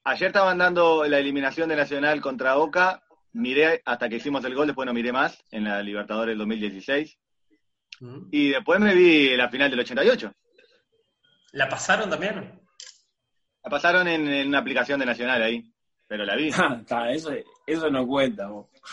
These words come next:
Speaker 1: Nerviosismo.
Speaker 2: Claro, yo pensé que
Speaker 1: No va a
Speaker 2: era
Speaker 1: contar.
Speaker 2: un relato en
Speaker 3: Eso
Speaker 2: vivo.
Speaker 3: es para, para lo, lo, lo, para los mismos loquitos de siempre.
Speaker 1: No solo cuenta, cuenta el doble, porque ahora si mi hijo Santino piensa que tenemos cuatro Libertadores, con eso te digo todo.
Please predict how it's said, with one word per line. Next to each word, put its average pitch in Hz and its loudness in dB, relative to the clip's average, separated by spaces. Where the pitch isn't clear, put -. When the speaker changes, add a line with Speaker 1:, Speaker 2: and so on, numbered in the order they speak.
Speaker 1:
Nerviosismo. 113 -2
Speaker 2:
Claro, 135 2
yo - -12
pensé 170 -4
que 160 -2
Speaker 1:
No 151 4
va 165 6
a 165 4
Speaker 2:
era 165 4
Speaker 1:
contar. 175 4
Speaker 2:
un - -10
relato 143 -4
en 143 -6
Speaker 3:
Eso 160 6
Speaker 2:
vivo. 190 4
Speaker 3:
es 180 4
para, 147 2
para 139 4
lo, 143 4
lo, 143 4
lo, 143 0
para 143 4
los 147 2
mismos 170 0
loquitos 151 2
de 135 -2
siempre. 135 -4
Speaker 1:
No 143 -4
solo 180 2
cuenta, 165 -2
cuenta 170 0
el 165 0
doble, 190 4
porque 143 -2
ahora 151 4
si - -14
mi 139 -4
hijo 185 0
Santino 185 -2
piensa 175 -2
que 151 -4
tenemos 151 0
cuatro 160 0
Libertadores, 120 0
con 117 -6
eso 143 -6
te 120 -6
digo 110 -4
todo. 87 -12